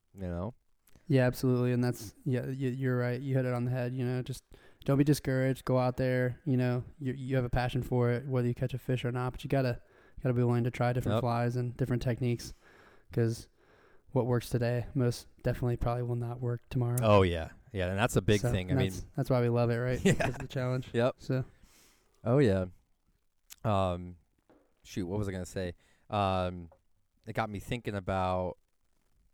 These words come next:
Speaker 1: inclement weather, right? So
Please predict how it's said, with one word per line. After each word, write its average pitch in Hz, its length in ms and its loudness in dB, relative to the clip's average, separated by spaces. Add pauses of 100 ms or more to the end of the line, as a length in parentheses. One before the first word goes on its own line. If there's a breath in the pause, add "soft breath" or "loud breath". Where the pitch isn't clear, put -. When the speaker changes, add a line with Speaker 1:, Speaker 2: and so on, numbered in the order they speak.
(360)
Speaker 1:
inclement 127 420 -2
weather, 101 320 0 (320)
right? 98 360 -2
So 95 440 2